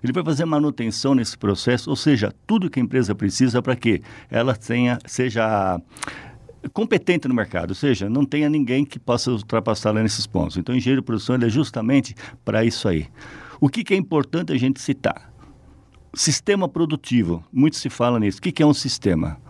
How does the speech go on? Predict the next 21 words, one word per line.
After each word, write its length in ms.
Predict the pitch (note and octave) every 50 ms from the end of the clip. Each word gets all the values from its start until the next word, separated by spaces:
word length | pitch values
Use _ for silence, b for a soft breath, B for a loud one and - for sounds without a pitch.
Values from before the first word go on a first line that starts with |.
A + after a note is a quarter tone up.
| - -
O 40 | -
sistema, 340 | - C3+ C3 - E3 D#3+ E3+
ele 80 | D#3+ D3+
é 40 |
composto 460 | - C#3 C#3 B2+ - D3 D3+ - - C3
de 100 | B2 A#2+
três 340 | - C3 C#3+ D3 B2+ -
fases. 520 | - - E2+ D#2+ - - - - - - - B B B B B B B B
A 100 | A#2 A2+
primeira 320 | - C3+ C#3 D#3+ D#3+ D3+
fase 400 | B2+ - D3+ E3+ D#3 A2 C#3 - -
é 60 | C3
a 60 | C#3+
entrada 720 | D#3 C#3 B2 - - _ - C3 C3 C#3+ D#3+ F3+ C#3+ C3+ B2+
de 100 | A2 A#2
alguma 320 | A2+ G#2+ G#2 G#2+ G#2+ G2+
coisa, 480 | - - F#2+ F2+ F2+ E2+ - - - _ _
o 120 | B2+ B2+
input 380 | D3+ E3+ D3+ - - - - G2
do 160 | F2 F#2+ G2
sistema. 580 | F2+ - - - - - F2 D#2+ D2+ C#2 C2+